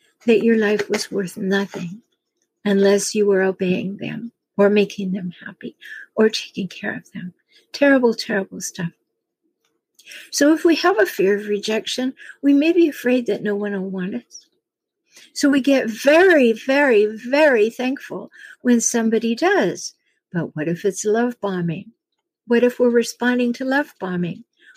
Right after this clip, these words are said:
Well, we wouldn't know. We just simply wouldn't know because we were raised that way. And when the love bombing turns to trauma bonding,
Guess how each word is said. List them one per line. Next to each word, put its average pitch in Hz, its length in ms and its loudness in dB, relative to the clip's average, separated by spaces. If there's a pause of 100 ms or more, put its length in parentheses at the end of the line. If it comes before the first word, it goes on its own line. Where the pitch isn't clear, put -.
Well, 403 140 4
we 202 120 6
wouldn't 165 340 -4
know. 214 360 2 (1160)
We - 80 0
just 202 240 -2
simply 220 320 -4
wouldn't 240 300 0
know 302 320 2
because 208 400 -8
we 220 100 0
were 208 120 0
raised 240 340 2
that 202 240 -8
way. 185 300 -6 (580)
And 247 80 0
when 240 140 4
the 240 100 4
love 254 300 2
bombing 240 400 0
turns 226 340 -6
to - 120 -14
trauma 302 440 -4
bonding, 180 640 -6